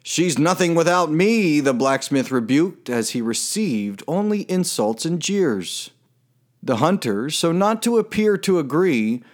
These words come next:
knew she needed to put up a front. She challenged the blacksmith, "Let's switch you and me.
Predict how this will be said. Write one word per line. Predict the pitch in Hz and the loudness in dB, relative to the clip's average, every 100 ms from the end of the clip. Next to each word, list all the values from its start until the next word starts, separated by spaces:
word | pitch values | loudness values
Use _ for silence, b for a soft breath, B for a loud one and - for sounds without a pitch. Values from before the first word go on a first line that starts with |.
| B B B | B B B
knew | 131 190 | 0 0
she | 202 - 165 | 0 0 0
needed | 180 220 202 127 | 0 2 0 0
to | 120 | -2
put | 143 127 | 0 2
up | 117 | 2
a | 117 | -2
front. | - 127 131 185 - B B B | -2 0 0 0 -6 B B B
She | - 175 | -6 -2
challenged | - 196 226 247 226 | 0 2 2 0 0
the | 208 | 0
blacksmith, | 165 165 170 - 170 175 175 | 2 2 0 -2 -2 -2 -2
"Let's | 233 240 | -4 -2
switch | - - 269 277 - - | -4 -4 -4 -4 -6 -2
you | 139 117 | 0 2
and | 104 | 2
me. | 104 98 92 | 0 -2 -4